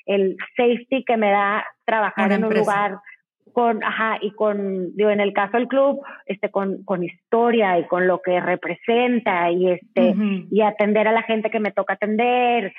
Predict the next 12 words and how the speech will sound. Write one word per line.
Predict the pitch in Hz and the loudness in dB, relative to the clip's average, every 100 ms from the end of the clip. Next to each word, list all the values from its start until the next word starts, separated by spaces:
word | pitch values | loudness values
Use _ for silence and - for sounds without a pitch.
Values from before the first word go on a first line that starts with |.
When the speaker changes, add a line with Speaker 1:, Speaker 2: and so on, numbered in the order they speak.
| - - | -18 -6
Speaker 1:
y, | 202 | -2
este, | 202 - 202 - | -2 -2 -2 0
y | 208 | 2
el, | 208 202 170 | 2 2 0
y | 214 | 0
el | 208 | 0
privilegio | 214 214 202 202 196 226 | 2 2 4 2 0 0
de, | 254 262 _ _ | -2 -4 _ _
de | 185 208 | -4 -2
trabajar | 208 190 180 - 170 | 0 0 0 -2 -4
para | 208 247 | -2 -2
gente, | 254 214 214 247 | 0 -2 0 -2